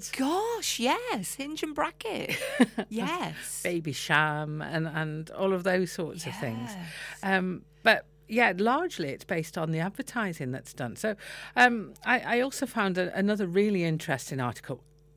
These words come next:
Speaker 2: um, which was the, the best ad so far for Christmas twenty nineteen. The list was huge.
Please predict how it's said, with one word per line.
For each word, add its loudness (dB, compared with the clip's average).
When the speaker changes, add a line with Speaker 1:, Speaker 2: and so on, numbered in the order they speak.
Speaker 2:
um, -4
which -2
was -4
the, -4
the -2
best -6
ad 0
so -4
far -4
for -8
Christmas -10
twenty -6
nineteen. -4
The 4
list 2
was -4
huge. -10